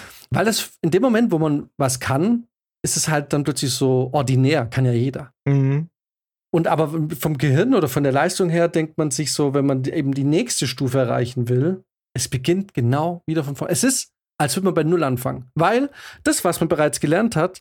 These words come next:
Speaker 1: hat man schon über, was so quasi eingefleischt in sein übliches Repertoire. Man empfindet es gar nicht mehr als, ich hab das ja neu gelernt,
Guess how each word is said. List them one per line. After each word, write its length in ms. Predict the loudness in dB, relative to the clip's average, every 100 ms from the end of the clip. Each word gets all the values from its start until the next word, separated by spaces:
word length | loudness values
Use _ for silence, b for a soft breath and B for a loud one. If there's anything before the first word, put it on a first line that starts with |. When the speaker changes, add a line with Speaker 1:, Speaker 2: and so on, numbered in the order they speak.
| -6
Speaker 1:
hat 140 | -2
man 100 | -2
schon 300 | 0 -2 -2 -10 _ _ _ _ -2
über, 280 | 0 0 -2 -2 0
was 200 | -2 -2
so 40 |
quasi 300 | 0 0 0
eingefleischt 720 | 0 2 2 2 2 2 2 0
in 100 | 0
sein 300 | 2 2 0
übliches 460 | -2 0 0 0
Repertoire. 600 | -2 -2 -2 0 0 -2 -2
Man 160 | 0
empfindet 400 | 0 0 -2 0
es 120 | -2 0
gar 200 | 0 0
nicht 180 | -2
mehr 180 | -2 0
als, 280 | 0 -2 -4
ich 120 | -4
hab 160 | -6 -4
das 140 | -2
ja 80 | 0
neu 220 | 2 2
gelernt, 540 | 2 2 0 -2 -6